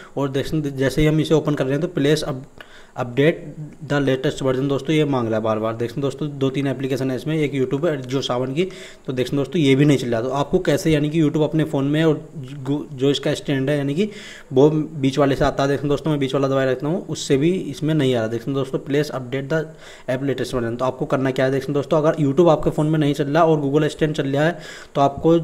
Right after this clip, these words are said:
Jio Store से आपको इसे update कर लेना। मैं देख-, दिखा देता हूँ दोस्तों, आपको जाना है यहाँ Jio Store में।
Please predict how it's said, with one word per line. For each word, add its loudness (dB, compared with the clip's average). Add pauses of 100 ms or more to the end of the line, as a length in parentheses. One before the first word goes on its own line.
(640)
Jio 6
Store 2
से 2
आपको 2
इसे 0
update 0
कर 0
लेना। 2
मैं -2
देख-, -6
दिखा 0
देता -4
हूँ 0
दोस्तों, -2
आपको -2
जाना -2
है -2 (100)
यहाँ -2 (720)
Jio 4
Store 2
में। 2